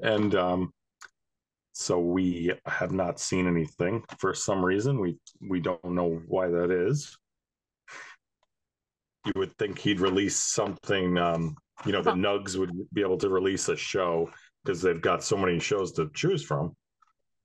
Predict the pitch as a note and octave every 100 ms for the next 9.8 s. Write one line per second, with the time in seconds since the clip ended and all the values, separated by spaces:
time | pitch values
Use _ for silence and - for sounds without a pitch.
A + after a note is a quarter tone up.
0 | _ - F2 F2 F3 - D#4 B3+ E3+ A3
1 | G#3+ G3 E3+ D#3 C#3 C#3+ - _ - C3
2 | D#3+ D#3 D3+ D#3 C#3+ - A#3+ A#3 G#3 G3+
3 | - A#3 G3+ A3 G3 F#3+ F3+ F#3+ - A3
4 | - A3+ A3 - _ _ _ _ _ D3
5 | C#3+ G3 G3 G#3 - A3+ G#3 G#3 F#3+ G3+
6 | G3+ D3+ F#3 D3+ C3 A#2+ B2 C3+ _ A2
7 | C3+ G#3 A#3 A#3 G3+ - E3+ C3+ G2+ F#2+
8 | F#2 F#2 A#2+ G#2+ - G3 G#3 G3+ F3+ D3+
9 | G#3+ G#3 G3+ E3+ F#3+ F#3 F3